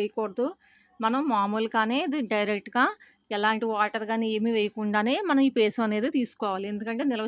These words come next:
చేసుకుంటున్నాం. అదే మనం ఇప్పుడే వండేసుకున్నాం అనుకోండి, మీరు కొంచెం వాటర్ వేసి అవి చితక్కొట్టి పేస్ట్ని తీసుకున్నా పర్వాలేదు. కానీ మనం ఎక్కువ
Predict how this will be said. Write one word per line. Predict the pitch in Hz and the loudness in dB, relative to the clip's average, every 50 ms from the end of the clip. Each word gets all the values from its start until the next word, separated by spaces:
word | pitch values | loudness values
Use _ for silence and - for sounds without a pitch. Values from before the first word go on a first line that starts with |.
| 220 - | -2 -2
చేసుకుంటున్నాం. | 233 214 - _ - 220 226 220 202 185 180 - _ - - - _ - | -2 -4 -4 _ -4 -4 -2 -2 -2 -4 -6 -12 _ -20 -20 -10 _ -2
అదే | 226 226 269 285 | 0 4 4 4
మనం | 302 302 294 277 | 6 6 6 4
ఇప్పుడే | 240 - - 269 285 285 285 | 4 2 2 4 6 6 6
వండేసుకున్నాం | 269 262 247 269 - - - 254 254 247 240 233 214 | 6 6 4 4 2 0 -2 0 2 2 2 0 0
అనుకోండి, | 202 - 214 202 185 175 170 175 196 208 | -2 -4 -6 -8 -6 -6 -8 -6 -6 -4
మీరు | 226 240 - | -4 -2 -2
కొంచెం | 262 254 247 269 254 233 | -2 -2 -2 0 2 4
వాటర్ | 214 196 196 226 226 226 | 4 4 4 2 0 0
వేసి | 233 233 - - 254 | -2 -2 -2 -2 -4
అవి | 247 233 226 - | -4 -2 -4 -4
చితక్కొట్టి | 226 - 214 - - 220 214 - - 247 - | -4 -4 -4 -4 -4 -6 -6 -6 -6 -2 0
పేస్ట్ని | 247 226 233 - 226 226 220 | 0 0 0 0 -2 -2 0
తీసుకున్నా | 226 214 - - 226 214 240 254 240 | -2 -4 -4 -6 -2 0 0 2 2
పర్వాలేదు. | 269 220 208 196 190 175 165 160 - 226 - _ _ _ - - _ _ _ - | 2 2 2 2 0 0 -2 -4 -8 -12 -20 _ _ _ -20 -20 _ _ _ 0
కానీ | 233 220 226 247 262 | 0 2 4 4 2
మనం | 254 262 262 254 262 254 254 240 233 - _ _ _ - 214 214 | 2 2 0 0 -2 -2 -2 -4 -6 -8 _ _ _ -8 -8 -8
ఎక్కువ | - - 247 | -6 -4 0